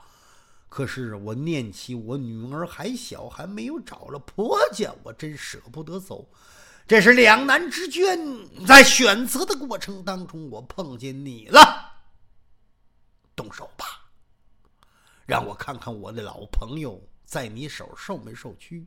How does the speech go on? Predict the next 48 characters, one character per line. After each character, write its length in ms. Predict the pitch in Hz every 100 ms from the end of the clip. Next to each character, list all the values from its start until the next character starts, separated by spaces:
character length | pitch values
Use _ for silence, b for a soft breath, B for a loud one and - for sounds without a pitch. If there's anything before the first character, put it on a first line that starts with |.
| _ _ - -
<laughs> 800 | 233 - - - - - - -
这 260 | 494 381
就 180 | 254 208
是 120 | -
你 140 | 202 185
的 80 | 233
老 180 | 135
朋 200 | 135 131
友， 200 | 208 180 - - b b -
啪 180 | - 466 392
一 80 | 233
伸 320 | - 392 403
手， 340 | - - 139 B B
这 220 | - 180 165
小 360 | - - - 127
子 160 | 165 - B B B
可 360 | - 131 117
就 260 | 147 220 160
把 280 | - - -
这 200 | 160 135
个 200 | 104 90 _ _ _ - -
蜘 420 | - 359 330 247
蛛 260 | 294 277 254
类 220 | 214 -
是 240 | - - -
擒 340 | - - 190 254 415
在 220 | - - - -
掌 240 | 113 117
中。 200 | 190 240
这 80 | - - - -
就 180 | 220 -
是 80 |
你 120 | 226 269
老 80 | - -
朋 180 | - 262
友， 80 | - -
啪 200 | - 427 392 339
一 100 | 254
抖 260 | - 381
手， 240 | 311 185 135
这 180 | 175 143
蜘 320 | - 277 277
蛛 180 | 254 262
类 220 | - 131
就 160 | - 202
过 280 | 233 285
来 80 |
了， 60 | -